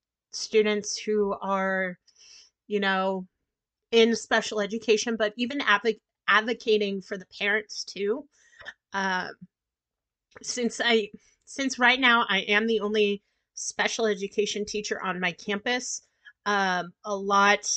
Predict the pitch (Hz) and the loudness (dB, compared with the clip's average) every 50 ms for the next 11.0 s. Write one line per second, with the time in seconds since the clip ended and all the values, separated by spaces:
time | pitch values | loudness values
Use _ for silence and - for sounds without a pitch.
0 | - - _ _ _ _ _ - 196 190 190 185 185 180 185 180 180 - _ - | -6 -8 _ _ _ _ _ -8 -4 -2 -2 0 0 -2 -2 -4 -8 -12 _ -20
1 | 262 - _ _ _ - - 208 208 202 208 196 190 208 208 208 - 214 208 - | -20 -20 _ _ _ -6 -4 -2 2 4 4 6 6 4 2 0 -2 -6 -6 -6
2 | - - 196 185 - 226 208 196 196 - - 196 185 180 - - 196 190 185 185 | -6 -4 -4 -4 -2 -4 -6 -6 -6 -4 -4 -4 -4 -4 -6 -6 -6 -4 -4 -4
3 | 185 190 190 _ _ _ _ _ _ - - 196 190 190 196 190 - - - 226 | -6 -8 -10 _ _ _ _ _ _ -12 -8 -6 -6 -6 -6 -8 -6 2 6 6
4 | 202 196 202 - - - - - - _ _ _ _ _ _ _ _ - 190 180 | 6 6 4 -2 -10 -10 -10 -12 -12 _ _ _ _ _ _ _ _ -6 0 2
5 | 202 190 196 196 202 196 - - 214 208 196 190 185 190 185 170 190 180 180 180 | 2 2 2 2 -2 -4 -4 -2 -2 -2 0 0 -2 -2 -2 0 2 2 2 0
6 | - - 185 185 185 185 185 180 180 _ _ _ _ _ _ _ - - 220 208 | -4 -8 -8 -6 -4 -2 -2 -4 -6 _ _ _ _ _ _ _ 0 2 2 2
7 | 220 220 214 214 202 196 190 - - - 220 220 208 208 196 - - - 202 185 | 2 0 0 -2 -2 -4 -6 -6 -6 -2 0 0 0 0 -2 -4 -10 -10 -8 -8
8 | 170 - - 185 180 180 175 - - 214 202 202 196 - - - - 208 202 190 | -8 -4 -4 -4 -4 -4 -10 -6 -2 0 0 0 0 -2 -4 -4 -2 -2 -2 -2
9 | - 208 196 185 190 214 214 226 - - - 214 208 202 196 196 196 202 196 _ | -6 -8 -8 -6 -2 0 0 0 -2 -4 -6 -4 -4 -4 -4 -4 -6 -8 -10 _
10 | _ _ _ _ _ _ _ _ _ - 185 170 180 175 175 175 170 165 165 | _ _ _ _ _ _ _ _ _ -10 -8 -6 -4 -4 -4 -2 -4 -4 -6